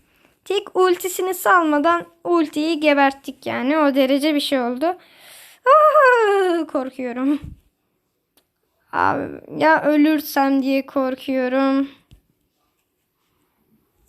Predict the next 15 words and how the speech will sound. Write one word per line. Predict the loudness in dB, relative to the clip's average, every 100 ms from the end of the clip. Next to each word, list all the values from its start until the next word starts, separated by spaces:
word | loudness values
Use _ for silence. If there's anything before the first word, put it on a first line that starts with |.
| _
Ya | 2 2 2 -4
gebertirsem | -4 -2 0 -2 -4 -8 -8 -10 -8 -4 -4
diye. | -2 -2 -2 -6 _ _ -4 2
Aa, | 4 6 6 4 0 0
ne | -4
satayım. | -10 -14 -20 _ _ _ _ _ _ -4
Evet | -2 2
ölürüm | 4 4 4
ölürüm. | 2 2 2 0 -2 -12 -20 _ _ _ _ _
Anladım | 2 4 4 4 4
abi. | 4 2 2
Ölürmüşüm. | 4 6 4 2 0 -4 -10 -14 -10
Ölürmüşüm. | -4 -2 -2 -4 -8 -14 -18 _ _ _ -6
Ölürmüşüm. | -2 0 2 0 -2 -6 -6 -12 _ -20 _ _ _ -20 -4
Ölürmüşüm. | 4 6 8 6 4 2 0 2 2 2